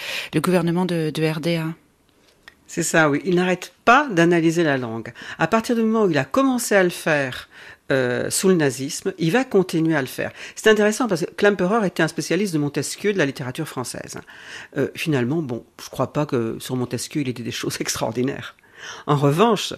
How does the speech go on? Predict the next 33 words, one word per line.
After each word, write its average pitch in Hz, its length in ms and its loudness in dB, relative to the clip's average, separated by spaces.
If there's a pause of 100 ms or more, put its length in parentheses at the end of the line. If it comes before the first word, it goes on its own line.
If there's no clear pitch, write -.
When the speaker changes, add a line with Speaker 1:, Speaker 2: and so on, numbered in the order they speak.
(260)
Speaker 2:
là 165 140 6
où 160 60 8
il 143 80 4
restera 127 400 -2
dans 123 100 0
l'histoire, 156 640 0
c'est - 140 -6
pour - 160 -8
son 147 100 2
ana-, 143 400 2
son - 200 -2
analyse 160 440 2
de 151 60 0
la 127 100 0
langue 117 240 -2
nazie. 117 400 -6 (680)
Et 147 120 4
ensuite, 254 360 0
cette - 180 -2
poursuite - 800 -2
de - 40 -6
l'analyse. 131 400 0
Alors 156 180 0 (220)
là, 220 140 8
il 202 60 6
faudrait 185 220 2
que - 40 -20
quelqu'un 185 400 4
s'y 180 180 0
mette, 139 300 0
s'y - 140 -14
colle, 139 260 4
c'est-à-dire 123 240 0